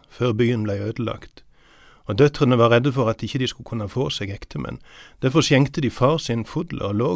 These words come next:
med han, for på den måten å kunne føre slekta videre. Navnet som den eldste datteren ga sønnen sin, var Moab. Sånn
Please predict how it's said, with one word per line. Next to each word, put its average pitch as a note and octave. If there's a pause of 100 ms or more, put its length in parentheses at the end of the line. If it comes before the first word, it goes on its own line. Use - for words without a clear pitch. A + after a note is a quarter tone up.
med G2+
han, A2 (580)
for B2
på A#2
den C#3
måten B2
å A2+
kunne A2+
føre G#2+
slekta A#2+
videre. A#2 (640)
Navnet B2+
som A#2
den A2+
eldste A#2+
datteren A2
ga A2+
sønnen A2+
sin, B2+ (520)
var F2+
Moab. G2 (1200)
Sånn D3